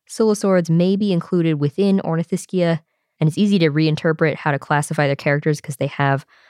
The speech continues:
a high degree of shared characters that are not from a common ancestor, also known as homoplasy.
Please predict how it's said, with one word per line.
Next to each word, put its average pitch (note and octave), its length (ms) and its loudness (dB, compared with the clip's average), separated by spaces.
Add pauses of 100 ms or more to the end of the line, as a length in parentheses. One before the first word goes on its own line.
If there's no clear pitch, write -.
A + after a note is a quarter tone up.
(320)
a D#3+ 100 2
high D3 240 2
degree C#3 380 2
of C3 220 0 (160)
shared D3 380 0
characters D#3 720 0 (520)
that C#3+ 160 0
are C3+ 60 2
not C#3 180 0
from D3 120 -4
a B2+ 60 -2
common C#3+ 320 -2
ancestor, D#3 640 -2
also D3 220 -4
known C3 200 0
as C3 240 -4 (180)
homoplasy. E3 720 2